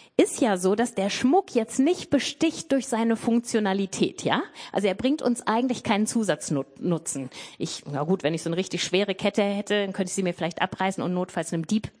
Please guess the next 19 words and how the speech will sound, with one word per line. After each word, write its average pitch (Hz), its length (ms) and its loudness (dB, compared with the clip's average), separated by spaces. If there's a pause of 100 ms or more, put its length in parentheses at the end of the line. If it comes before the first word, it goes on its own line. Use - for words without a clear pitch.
irgendwie 180 300 -2
ins 185 160 -6
Gesicht 175 340 -2
werfen 254 340 4
<laughs> - 60 6
oder 254 180 6
so. 240 220 4 (380)
Aber 220 180 8
ansonsten 262 600 4 (360)
bringt 349 320 4
mir 277 160 6
Schmuck 254 380 4
im 254 120 4
Prinzi-, 233 480 2
äh, 196 120 4
im 214 180 4
Prinzip - 500 -2
keinen 240 320 2
Zusatznutzen. - 1000 -2